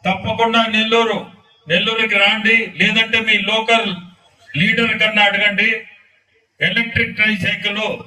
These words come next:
ఎవరైనా మిస్ అయి ఉంటే ఇచ్చేదానికి కూడా ఫౌండేషన్ తరఫున నేను మళ్ళీ కూడా చెప్తున్నాను. ఎందుకంటే కొ-, ఆడాడ మిస్ అయ్యి అవి కూడా ఇస్తా పోతున్నాం. ఎవరైనా ఈరోజు కనుకూరులో కూడా ఇద్దరికి ఇవ్వలేదన్నారు,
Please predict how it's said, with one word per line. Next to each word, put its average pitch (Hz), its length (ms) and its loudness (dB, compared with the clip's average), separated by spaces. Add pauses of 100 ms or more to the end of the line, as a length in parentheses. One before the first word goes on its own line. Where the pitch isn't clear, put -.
(800)
ఎవరైనా 226 440 0 (100)
మిస్ 190 200 -2
అయి 208 120 0
ఉంటే - 220 -4
ఇచ్చేదానికి 196 540 -2
కూడా 196 160 0 (320)
ఫౌండేషన్ 185 600 0
తరఫున 180 320 -2 (580)
నేను 165 200 2 (100)
మళ్ళీ 180 260 4
కూడా 180 180 -2 (300)
చెప్తున్నాను. 165 520 -2 (380)
ఎందుకంటే 190 360 -2 (100)
కొ-, 190 160 2
ఆడాడ 190 320 2 (160)
మిస్ 175 160 -2 (100)
అయ్యి 185 220 -4 (640)
అవి 185 200 0
కూడా 214 220 -2
ఇస్తా - 220 -4 (100)
పోతున్నాం. 180 400 -2 (380)
ఎవరైనా 196 420 0
ఈరోజు 190 260 -2 (100)
కనుకూరులో 202 540 -4
కూడా 196 200 0 (420)
ఇద్దరికి 180 340 0
ఇవ్వలేదన్నారు, 190 680 -2